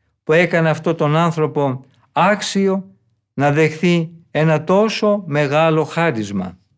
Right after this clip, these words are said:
Μπροστά λοιπόν στις τόσες παρακλήσεις του Αββά, ένας ένθεος φόβος κατέλαβε αυτόν τον άνθρωπο.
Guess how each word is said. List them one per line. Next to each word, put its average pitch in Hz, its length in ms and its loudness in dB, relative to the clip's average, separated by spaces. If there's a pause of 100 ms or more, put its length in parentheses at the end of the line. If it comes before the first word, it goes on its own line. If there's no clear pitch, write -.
(880)
Μπροστά 135 420 0
λοιπόν 170 600 0 (280)
στις - 360 -6
τόσες 196 420 0
παρακλήσεις 175 760 0
του 139 140 0
Αββά, 143 580 0 (420)
ένας 185 360 2
ένθεος 220 480 0
φόβος 175 440 0
κατέλαβε 151 520 2
αυτόν 160 320 0
τον 156 200 2
άνθρωπο. 101 640 -4